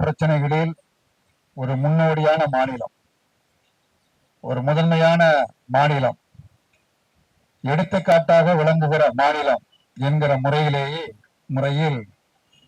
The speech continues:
இந்த பிரச்சனையிலேயும் அகில இந்திய கட்சிகள் அமைப்புகளின் சார்பில் கண்டன அறிக்கைகள் வெளியிட்ட பொழுதும் கூட, ஒரு நேரடி இயக்கமாக இன்றைக்கு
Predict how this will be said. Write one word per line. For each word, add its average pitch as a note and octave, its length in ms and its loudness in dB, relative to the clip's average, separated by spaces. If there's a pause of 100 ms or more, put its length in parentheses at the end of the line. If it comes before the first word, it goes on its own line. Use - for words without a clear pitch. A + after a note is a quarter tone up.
(600)
இந்த E3+ 280 2 (140)
பிரச்சனையிலேயும் D#3+ 880 0 (1300)
அகில E3 360 -2
இந்திய E3 280 -2
கட்சிகள் D#3+ 560 0
அமைப்புகளின் D3+ 600 -2
சார்பில் C#3+ 480 2 (1400)
கண்டன F3 360 2 (340)
அறிக்கைகள் D#3 540 -2 (140)
வெளியிட்ட D#3 420 -4
பொழுதும் C#3+ 400 -2
கூட, C#3 140 -2 (1400)
ஒரு C#3+ 200 -2 (100)
நேரடி F#3+ 440 2 (100)
இயக்கமாக D#3+ 560 2 (1120)
இன்றைக்கு D3 500 -4